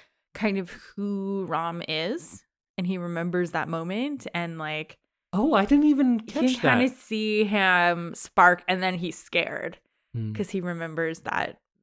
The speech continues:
Speaker 1: fight or whatever it is.
Speaker 2: He does use that speech a lot, it seems like.
Speaker 1: Yeah.
Speaker 2: So it's one of the
Speaker 1: It is
Speaker 2: many
Speaker 1: one of the
Speaker 2: people
Speaker 1: many
Speaker 2: he's fucked
Speaker 1: times
Speaker 2: over.
Speaker 1: he's done that. Yeah.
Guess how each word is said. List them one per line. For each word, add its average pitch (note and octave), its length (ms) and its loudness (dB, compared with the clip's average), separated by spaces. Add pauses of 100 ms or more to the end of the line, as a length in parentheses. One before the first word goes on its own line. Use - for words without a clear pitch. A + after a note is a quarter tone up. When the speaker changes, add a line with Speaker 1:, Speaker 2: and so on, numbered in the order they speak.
(160)
Speaker 1:
fight - 460 -8
or - 180 -6
whatever - 360 -4
it - 180 -6
is. - 280 -8
Speaker 2:
He D#3+ 80 2
does C#3+ 240 6
use A#2+ 120 0
that A2 160 0
speech - 240 -6
a G2 60 -6
lot, F#2 240 -6
it - 120 -16
seems - 320 -12
like. G#2 160 -8
Speaker 1:
Yeah. G3 220 8
Speaker 2:
So D#3+ 80 12
it's C#3 120 8
one D3+ 300 8
of C3 200 6
the A#2 80 2
Speaker 1:
It A#2 80 6
is A#2+ 80 8
Speaker 2:
many A#2+ 100 6
Speaker 1:
one C#4 180 8
of C4 80 6
the A#3+ 60 4
Speaker 2:
people A3+ 100 8
Speaker 1:
many G#3 140 4
Speaker 2:
he's G3 120 -2
fucked F3+ 220 2
Speaker 1:
times - 120 0
Speaker 2:
over. - 120 -6
Speaker 1:
he's F3 140 -4
done D#3+ 300 -6
that. - 220 -8
Yeah. F#3 200 2